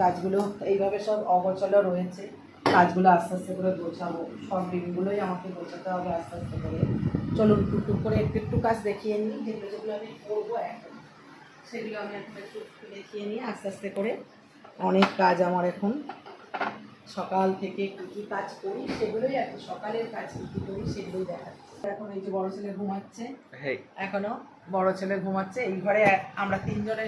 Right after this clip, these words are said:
Speaker 1: শু-, মানে চারজনে এখন শুই। আগে মা ছিলেন, মা তো, উম, একসঙ্গে শোয়া হতো, মায়ের বিছানা ওখানে ছিল। এই যে বিছানাটা গোছানো হয়ে গেছে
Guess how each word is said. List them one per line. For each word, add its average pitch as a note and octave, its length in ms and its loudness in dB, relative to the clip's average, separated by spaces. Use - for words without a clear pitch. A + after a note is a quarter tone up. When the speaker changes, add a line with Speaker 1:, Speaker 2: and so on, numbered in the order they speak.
Speaker 1:
শু-, G3 200 -10
মানে G3 140 0
চারজনে G3+ 520 2
এখন G#3+ 160 -6
শুই। A3 160 -12
আগে B3+ 200 0
মা G#3 80 -2
ছিলেন, G#3+ 260 -6
মা F#3 100 -2
তো, G3+ 80 -10
উম, G#3+ 460 -4
একসঙ্গে G#3 400 -2
শোয়া G3+ 220 4
হতো, G3+ 180 2
মায়ের F#3+ 240 -4
বিছানা G3 300 0
ওখানে G3 220 -4
ছিল। G3+ 140 -4
এই G#3 100 -2
যে G3 140 0
বিছানাটা G3+ 380 -2
গোছানো G#3+ 460 -2
হয়ে A3 200 0
গেছে A#3+ 220 -2